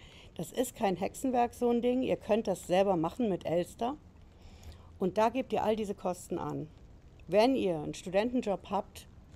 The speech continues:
klar, dann gebt ihr den auch an. Als Einnahme, solange es kein Minijob ist, da braucht ihr das nicht. Aber wenn ihr jetzt nebenher arbeitet, dann habt ihr Einkommen und da gebt ihr diese Kosten an. Und wenn diese Kosten mehr als euer Einkommen sind,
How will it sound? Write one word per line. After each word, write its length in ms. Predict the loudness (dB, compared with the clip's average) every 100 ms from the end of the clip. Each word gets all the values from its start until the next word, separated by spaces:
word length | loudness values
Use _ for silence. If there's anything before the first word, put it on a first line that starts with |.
| -14
klar, 300 | -2 4 4
dann 140 | 4 0
gebt 200 | -2 -2
ihr 80 | -2
den 220 | -2 2
auch 280 | 2 2 -2
an. 320 | -2 -4 -8 -16 -20 -20 -20 -10
Als 180 | -8 -6
Einnahme, 560 | -2 2 4 2 2 -2
solange 280 | -2 -2 -2
es 80 |
kein 180 | -2 0
Minijob 480 | 2 0 0 -2 -2
ist, 160 | -6 -6
da 60 |
braucht 320 | -6 -6 -6
ihr 60 | -6
das 200 | -6 -2
nicht. 320 | -4 -4 -12 -18 -18 -18 -18 -18 -20 -10
Aber 240 | -2 0 2
wenn 120 | 4
ihr 100 | 4
jetzt 180 | 2 2
nebenher 420 | 0 0 -2 -2
arbeitet, 640 | 0 2 0 -2 -8 -12 -18 -18 -16 -16 -16 -18 -20 -20 -18 -18 -16 -16 -12 -4
dann 120 | -2
habt 200 | -2 -2
ihr 120 | -2
Einkommen 720 | 2 2 2 4 4 2 -2 -4
und 160 | 2
da 80 | 2
gebt 240 | 2 -2 -2
ihr 40 |
diese 240 | -4 -6
Kosten 440 | -4 -4 -4 -6 -4
an. 280 | 0 0 0
Und 220 | -2 0
wenn 160 | 0
diese 180 | 0 -4
Kosten 680 | -6 -8 -10 -6 -2 0 2
mehr 260 | 2 0
als 180 | 0 -2
euer 260 | -2 0 0
Einkommen 540 | -2 -2 -4 -6 -6
sind, 340 | -6 -8 -8